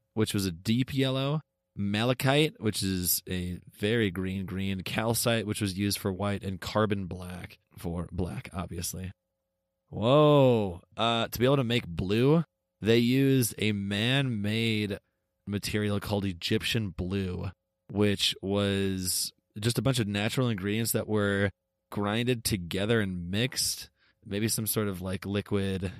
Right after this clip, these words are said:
maybe water or something was added into it, and then they would heat it up to an extremely high temperature and when it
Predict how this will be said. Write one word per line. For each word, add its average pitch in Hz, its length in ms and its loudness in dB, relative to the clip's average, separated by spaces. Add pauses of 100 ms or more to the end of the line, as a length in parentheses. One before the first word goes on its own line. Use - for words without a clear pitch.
(420)
maybe 92 200 0
water 90 440 -2
or - 20 2
something 107 300 -2
was 107 160 0
added 110 340 -2
into 113 300 0
it, 123 140 0
and 104 120 0
then 104 120 -2
they 101 100 2
would 104 100 2
heat 113 340 2
it 113 120 2
up 113 160 0
to 110 100 0
an 101 80 2
extremely 113 520 -2
high 101 340 0
temperature 123 720 -2 (360)
and 95 400 -2
when 104 220 -2
it 98 120 -4